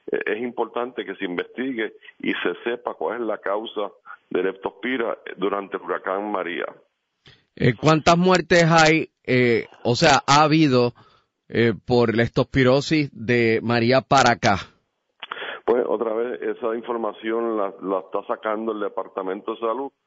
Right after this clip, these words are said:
Speaker 1: Habían reportado tres casos en las semanas previas y hoy reportan, eh, cuatro casos más. Así que hasta ahora sabemos que son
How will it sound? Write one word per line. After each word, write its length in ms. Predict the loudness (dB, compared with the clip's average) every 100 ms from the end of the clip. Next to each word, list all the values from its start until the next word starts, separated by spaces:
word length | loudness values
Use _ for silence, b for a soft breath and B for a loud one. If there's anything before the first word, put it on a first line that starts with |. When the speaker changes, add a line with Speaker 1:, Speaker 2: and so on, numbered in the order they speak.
| b b b
Speaker 1:
Habían 240 | -4 -2
reportado 640 | -2 -4 -6 -4 -4 -2 -4
tres 200 | -6 -8 -6
casos 640 | -4 -4 -4 -6 -4 -6
en 180 | -6 -4
las 160 | -6 -6
semanas 360 | -6 -4 -6 -6
previas 480 | -6 -4 -4 -4 -6 -10 b b b
y 200 | -6 -2
hoy 160 | 0 0
reportan, 680 | -2 -4 -6 -8 -8 -8 -10 -16 _ _ _ _ _ _
eh, 380 | -2 0 0 -2
cuatro 320 | -2 -4 -4
casos 320 | -8 -8 -8 -8
más. 200 | -8 -8 -14 B B B -2
Así 160 | 0
que 100 | 0
hasta 360 | -2 -4 -4 -2
ahora 220 | -2 -2
sabemos 420 | -4 -4 -2 -4
que 140 | -6 -8
son 320 | -6 -6